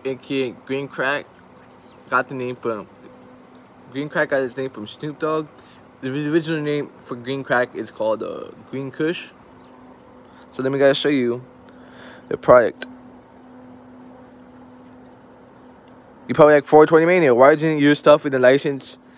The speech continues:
legal marijuana bag?" Well, first off, one, I don't, I don't buy my weed from dispensaries 'cause I get the same dispensary qual-,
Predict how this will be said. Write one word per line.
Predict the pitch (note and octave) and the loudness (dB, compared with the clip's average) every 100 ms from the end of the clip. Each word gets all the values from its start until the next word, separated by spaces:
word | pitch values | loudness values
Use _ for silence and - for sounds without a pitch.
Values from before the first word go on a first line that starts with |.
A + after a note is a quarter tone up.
| - | -12
legal | C3+ D3+ D3 | -2 4 6
marijuana | C#3 C#3 C#3 D3+ D#3+ | 6 6 6 6 4
bag?" | A#2 G#2+ G2+ - _ - | 4 4 4 -4 _ -2
Well, | C3+ C#3+ - - - | 4 4 2 -14 2
first | G3 G#3 | 4 4
off, | C#3 C3+ D3 - - | 6 4 4 -8 -20
one, | - C#3 F#3+ D3+ C#3+ D3+ _ _ _ - _ _ _ _ _ - _ _ - - - | -10 0 2 2 -2 -14 _ _ _ -20 _ _ _ _ _ -20 _ _ -20 -18 -2
I | |
don't, | C#3+ D#3+ - - - | 2 2 -2 -14 -6
I | C#3+ | 0
don't | E3+ E3+ - - C#3 | 2 0 -6 -16 0
buy | D#3 D#3+ D#3+ | 4 4 2
my | D3 C#3 | 2 -2
weed | B2+ B2 C#3 D3 C#3 | -2 -6 -6 -6 -6
from | D3+ C3+ | -6 -6
dispensaries | B2+ - C#3 C#3+ C#3 B2+ | -6 -6 -6 -6 -6 -8
'cause | - B2+ | -6 0
I | B2 | 0
get | C#3 D#3+ | 0 -4
the | C#3 | -6
same | - C#3+ D3+ | -2 -2 -2
dispensary | C#3 - C#3+ D3+ D#3+ D3 | -6 -4 -4 -2 -2 -2
qual-, | C#3+ D3 - | 0 0 0